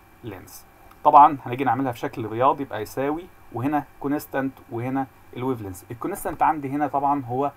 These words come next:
سرعه، انا بتكلم على فوتونز، فهي سرعه الضوء اللي هي تلاتة في ten to the power ten centimeter per second.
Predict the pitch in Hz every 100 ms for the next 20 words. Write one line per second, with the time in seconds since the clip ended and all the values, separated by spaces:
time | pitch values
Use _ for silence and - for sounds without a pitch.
0 | - - - - 139 143 127 143 - 110
1 | 110 - 127 117 - 139 151 135 - 117
2 | 117 135 135 127 139 - - - 104 -
3 | 104 - - - - - - 107 117 131
4 | 131 - - - - - - - - -
5 | - - 117 127 127 127 120 - - 127
6 | 117 - 139 123 113 107 123 127 127 -
7 | - 127 120 143 151 - 117 120 117 127
8 | 123 - 117 123 117 113 - - - -
9 | -